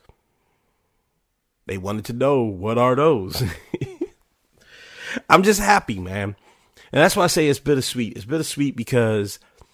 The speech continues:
I won't be able to come on here and chat with you guys on this platform, on this show anymore. Um, but I'm happy because I feel like I accomplished everything I could with this podcast.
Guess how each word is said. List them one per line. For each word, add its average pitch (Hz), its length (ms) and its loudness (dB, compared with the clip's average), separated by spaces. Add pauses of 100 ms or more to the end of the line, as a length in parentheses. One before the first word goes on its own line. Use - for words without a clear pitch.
(280)
I 107 60 -12
won't 135 260 0
be 139 160 2
able 127 180 2
to 117 80 0
come 127 240 0
on 120 160 2
here 110 520 -2 (500)
and 101 180 -12
chat - 360 0
with - 160 -10
you 127 100 -2
guys 107 360 0
on 104 340 -4
this 143 240 2
platform, 98 680 -2
on 95 200 -10
this 139 140 2
show 95 420 -4
anymore. 92 560 -8 (580)
Um, 104 600 4 (1080)
but 131 240 2
I'm 127 160 2
happy 135 440 2
because 120 440 0
I 107 140 0
feel 139 320 0
like 120 420 0
I 101 160 -4
accomplished 107 720 -8 (100)
everything 135 600 -4
I 123 80 0
could 110 520 -2
with 90 380 -14
this 117 460 -8 (160)
podcast. - 760 -10